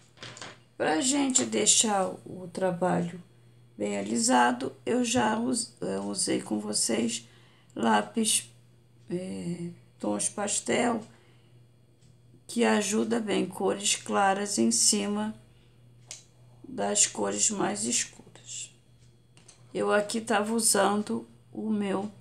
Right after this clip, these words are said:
blender, mas essa caixa tem esse aqui, que também podemos estar usando pra poder tá dando o blender, gente, olha.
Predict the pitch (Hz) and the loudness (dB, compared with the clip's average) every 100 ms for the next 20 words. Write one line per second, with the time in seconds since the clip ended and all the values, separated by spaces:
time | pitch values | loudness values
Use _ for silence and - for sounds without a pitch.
0 | - - 180 190 196 180 165 165 170 170 | -16 -12 -6 -4 0 2 0 -2 -8 -10
1 | - - - - - - - - - - | -18 -20 -20 -20 -20 -10 -10 -10 -20 -20
2 | - 196 214 214 220 - 226 - 226 240 | -6 -2 0 4 6 6 4 2 4 4
3 | 226 - 185 175 - 202 208 208 202 214 | 4 2 0 -6 -8 -2 0 2 2 4
4 | - 233 233 - 214 214 226 - - - | 4 2 -2 -6 -2 -2 -2 -12 -20 -20
5 | - - - 254 240 220 208 214 254 247 | -20 -20 2 4 4 2 2 0 2 0
6 | 226 220 202 202 202 220 220 - 202 185 | 4 2 2 -2 -4 0 0 0 0 0
7 | 196 214 214 220 233 240 196 175 185 - | 0 -4 0 4 6 4 2 -2 -8 -12
8 | - - - - - _ - - 208 220 | -20 -20 -20 -20 -20 _ -20 -8 0 2
9 | 220 - 269 262 220 196 214 208 214 208 | 0 0 2 4 2 0 0 2 -2 -4
10 | - - - - - 214 208 196 196 208 | -10 -20 -20 -16 0 0 0 -2 0 2
11 | 220 220 180 175 170 - - - - - | 2 2 0 -4 -6 -18 -20 -20 -20 -20
12 | - - - - - - - - - - | -20 -20 -20 -20 -20 -20 -20 -20 -16 -2
13 | 214 214 220 233 233 226 170 160 170 170 | 0 0 2 4 6 4 2 -2 -4 -6
14 | 165 156 - - - - 165 - | -10 -14 -8 -6 -6 -8 -10 -10